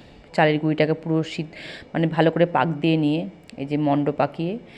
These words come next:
নারকেলের পুর দিয়ে পিঠেটাকে তৈরি করছি। দুধ পুলি করব, আর রসবড়া করব, মালপোয়া করব, তিন রকম পিঠেই হবে। তা এক জায়গায় বাইর থেকে একটু কাছেই এক, আমার এক দেওরের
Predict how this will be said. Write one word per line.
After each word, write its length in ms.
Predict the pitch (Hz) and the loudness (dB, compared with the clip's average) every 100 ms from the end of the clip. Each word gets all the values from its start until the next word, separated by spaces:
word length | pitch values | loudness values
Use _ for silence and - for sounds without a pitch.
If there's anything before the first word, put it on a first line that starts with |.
| - - - | -20 -18 -2
নারকেলের 420 | 151 147 151 151 151 - | 0 0 0 -2 -2 -6
পুর 200 | 151 147 | -6 -4
দিয়ে 240 | 160 175 254 - - - - | -4 -4 -6 -12 -20 -20 -4
পিঠেটাকে 340 | 175 147 160 | -2 0 0
তৈরি 280 | 160 151 147 | 0 0 -2
করছি। 420 | 147 147 - 175 165 180 | -2 -4 -4 -10 -8 -4
দুধ 180 | 180 175 - | -4 -4 -4
পুলি 160 | 170 | -4
করব, 420 | 165 165 147 160 - - - - - - | 0 0 0 -6 -8 -16 -20 -20 -10 0
আর 280 | 139 139 | 4 6
রসবড়া 440 | 147 147 160 151 147 | 6 4 4 4 4
করব, 420 | 147 143 165 247 | 0 -2 -2 -2
মালপোয়া 460 | 208 131 127 143 135 | 0 0 0 0 0
করব, 340 | - 143 160 151 | -2 -6 -8 -6
তিন 200 | 160 156 | 0 0
রকম 260 | 151 170 | 0 -2
পিঠেই 340 | 165 170 190 180 | -2 -2 2 4
হবে। 300 | 156 135 165 - - - - - | 2 2 -2 -8 -20 -20 -10 4
তা 400 | 156 147 143 - - - - - | 8 8 6 2 -6 -16 -18 -6
এক 160 | 170 165 | -2 4
জায়গায় 420 | 170 165 165 165 - - - - | 8 8 6 0 -6 -18 -18 2
বাইর 200 | 156 151 151 | 4 4 2
থেকে 360 | 196 175 180 185 | -6 0 0 0
একটু 220 | - 202 | -4 0
কাছেই 480 | - - - 175 170 - - - - | 4 4 4 -2 -2 -10 -20 -16 -6
এক, 160 | 151 - - | -4 -4 -8
আমার 220 | - 151 | -2 0
এক 140 | 151 151 | 0 4
দেওরের 380 | 143 151 156 | 4 6 0